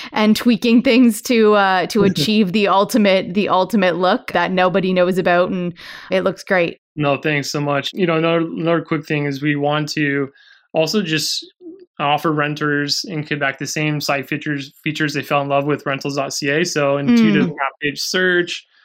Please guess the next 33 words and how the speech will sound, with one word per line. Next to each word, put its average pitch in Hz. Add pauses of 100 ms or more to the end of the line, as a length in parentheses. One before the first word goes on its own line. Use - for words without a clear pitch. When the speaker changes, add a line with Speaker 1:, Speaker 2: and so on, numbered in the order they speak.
(200)
Speaker 2:
you 156
know, 143
which 143
not, 151 (200)
the 156
previous 165
Loué 143
did 139
not 135
have 139
a 135
map 131
experience. 185
Speaker 1:
Right. 185
Speaker 2:
And 151
that's 147
key 165
for 151
renters. 143
They 147
really 147
want 143
to 135
zoom 147
into 143
potential 143
location, 139
neighborhood 139
that 139
they 143
want 139
to 143
live. 151